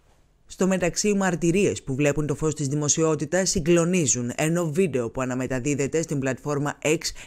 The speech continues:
και απεικονίζει φοιτητές να πηδούν από τα παράθυρα προσπαθώντας να σωθούν, κόβει την ανάσα. Ο πρόεδρος της Τσεχίας, Πέτρ Παβέλ, δήλωσε σοκαρισμένος από την επίθεση και εξέφρασε τη βαθιά του θλίψη και τα ειλικρινή του συλληπιτήρια στις οικογένειες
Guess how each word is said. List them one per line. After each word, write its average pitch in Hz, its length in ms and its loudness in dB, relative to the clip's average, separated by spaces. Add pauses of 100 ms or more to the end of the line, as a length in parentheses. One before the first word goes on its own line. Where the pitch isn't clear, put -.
και 180 140 0
απεικονίζει 165 560 2
φοιτητές 170 680 0
να 185 220 0
πηδούν 180 440 2
από 196 180 0
τα 170 140 -4
παράθυρα 160 580 -2
προσπαθώντας 135 580 -2
να 139 100 -4
σωθούν, 160 500 0 (180)
κόβει 139 280 2
την 120 160 -4
ανάσα. 120 640 -2 (640)
Ο 190 140 4
πρόεδρος 190 520 4
της 180 160 -2
Τσεχίας, 185 640 4 (200)
Πέτρ 175 300 2
Παβέλ, 160 480 2 (200)
δήλωσε 180 420 6
σοκαρισμένος 165 920 2
από 127 140 -6
την 139 140 -2
επίθεση 151 600 0 (180)
και 180 120 2
εξέφρασε 175 640 2
τη 185 100 -4
βαθιά 151 320 2
του 143 100 2
θλίψη 160 520 2
και 185 160 -4
τα 165 140 -2
ειλικρινή 156 560 0
του - 120 -8
συλληπιτήρια 156 800 0
στις 175 200 -4
οικογένειες 156 640 0